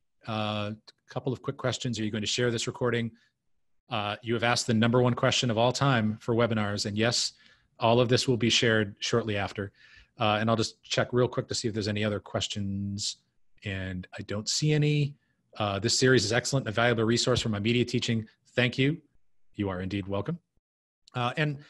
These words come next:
we'll wrap things up there. Uh, so that's, again, a real quick look at how things have changed, a significant shift in our Share of Ear research. We'll continue to track things in our podcast consumer research. Uh, and until our next webinar, which will be coming up, uh, to be announced, I think,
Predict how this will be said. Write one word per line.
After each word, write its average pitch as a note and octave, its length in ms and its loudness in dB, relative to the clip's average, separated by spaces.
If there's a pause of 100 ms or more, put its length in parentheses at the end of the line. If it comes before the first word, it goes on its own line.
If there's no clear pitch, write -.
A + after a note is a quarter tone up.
(300)
we'll G#3 120 0
wrap A3+ 200 2
things G3+ 200 0
up F#3+ 120 0
there. D#3 420 2
Uh, A#2 140 2
so B2 140 2
that's, B2+ 180 4
again, D3 280 4
a B2 40 4
real C3+ 160 4
quick C#3 220 -2
look C3 140 0
at A2 80 0
how A2+ 120 0
things A#2 220 -2
have A2+ 100 -6
changed, B2 440 0
a B2+ 40 -4
significant C#3 600 0
shift - 340 2 (320)
in A2 220 0
our G2+ 100 -2
Share A2 300 2
of G2+ 80 -2
Ear B2 160 4
research. A#2 600 0 (300)
We'll G2+ 80 -10
continue C#3 360 2
to A2+ 80 -2
track A#2+ 300 0
things A2+ 380 -2
in G#2+ 100 -4
our G2 260 -6 (100)
podcast A2 380 -8
consumer B2 400 -8
research. A2 540 -8 (500)
Uh, G#2 340 -6
and G#2+ 280 -6 (100)
until B2+ 280 -4
our B2 120 -2
next C#3+ 220 -2
webinar, A#2 480 2
which G#2 140 -4
will G2 80 -12
be G#2+ 60 -2
coming A2 280 -2
up, G2+ 160 -4 (160)
uh, G2+ 400 -8 (920)
to C3 100 -6
be A#2+ 140 0
announced, A#2 440 -2
I F#2+ 80 -6
think, A2+ 320 -12